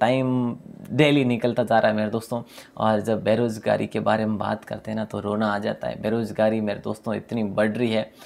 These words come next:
तो भैया टाइम पे संभले तो आपका है फ्यूचर, और नहीं संभले तो भैया अब क्या बताएं, है ना। चलिए तो दोस्तों लास्ट का क्वेश्चन ये है कि निम्न में से किस में जो है कोबाल्ट उपस्थित रहता है?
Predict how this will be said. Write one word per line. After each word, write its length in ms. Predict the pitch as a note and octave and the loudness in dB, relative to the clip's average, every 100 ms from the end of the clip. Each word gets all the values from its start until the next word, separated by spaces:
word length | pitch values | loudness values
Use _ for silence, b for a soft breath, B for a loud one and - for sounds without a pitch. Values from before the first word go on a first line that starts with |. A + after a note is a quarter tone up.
| B B | B B
तो 60 | G#2 | 0
भैया 240 | A2 A2+ | 2 4
टाइम 300 | A2+ G#2+ A2+ | 4 2 2
पे 100 | A2 | -2
संभले 400 | A2 A2 G#2+ A2+ | -2 -2 0 -2
तो 480 | A2 G2+ G2+ G2+ - | -2 -2 -2 -2 -2
आपका 320 | - - - A2 | 0 0 0 0
है 440 | A2+ G#2+ G#2 - - | 0 0 -2 -6 -14
फ्यूचर, 460 | - B2+ - D3+ C3+ | -6 -6 -2 0 2
और 440 | - G2+ G2 G2 - B B B A2 | 0 0 0 -2 -6 B B B 0
नहीं 160 | B2 | 0
संभले 420 | A#2+ A2+ A2 A#2 A#2 b b - | 2 0 0 -2 -6 b b -6
तो 80 | G2+ | -2
भैया 360 | G#2+ G2 G#2 - | 0 0 -2 -8
अब 140 | G2 - - | -10 -8 -2
क्या 140 | G2 | -2
बताएं, 320 | G2+ - G#2 | -2 -4 -4
है 120 | A2 | 0
ना। 120 | C3 C#3 - - b b - - | 2 2 -2 -14 b b -16 -2
चलिए 260 | B2 G#2 F#2 B B | 2 2 0 B B
तो 220 | A#2+ B2 A#2 | 4 6 6
दोस्तों 300 | D3 F3 C#3+ | 6 6 6
लास्ट 320 | B2+ C3 - | 6 4 4
का 80 | D3 | 4
क्वेश्चन 340 | C3 B2 C#3+ | 6 4 6
ये 160 | C3+ A#2+ | 6 6
है 60 | A2+ B B - | 4 B B 4
कि 120 | D3 | 8
निम्न 300 | D3+ G#3 G3+ | 8 8 8
में 160 | E3 | 8
से 260 | D#3+ F#3 F#3 | 8 8 8
किस 380 | F3+ - E3 E3+ | 6 4 4 6
में 160 | F#3 D#3+ | 8 10
जो 80 | |
है 120 | D3+ D#3+ | 10 8
कोबाल्ट 680 | - D3 C#3 D#3+ F3 F3+ D#3 | 6 6 8 8 6 6 6
उपस्थित 560 | B2+ C3+ B2 D3 C#3+ | 6 4 4 2 4
रहता 300 | A#2 A2 A2 | 6 6 6
है? 300 | G#2+ A2+ G#2 | 4 6 4